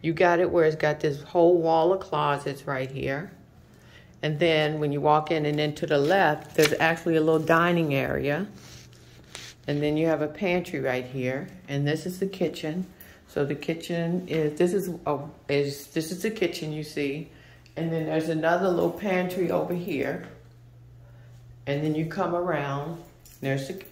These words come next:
refrigerator and stuff. So there you go. So then you come out, if you at the front entrance, and you walk straight, you're in your living room area,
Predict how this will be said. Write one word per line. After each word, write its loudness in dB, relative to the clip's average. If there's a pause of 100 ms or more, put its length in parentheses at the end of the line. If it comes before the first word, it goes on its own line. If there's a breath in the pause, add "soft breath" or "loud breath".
(100)
refrigerator -2
and -4
stuff. -10
So -14
there 0
you -2
go. 0
So -8
then 0
you 0
come -2
out, 0
if -12
you 0
at 0
the -4
front -2
entrance, -4 (480 loud breath)
and -2
you 0
walk 2
straight, 0
you're 2
in 0
your -2
living 2
room -2
area, -4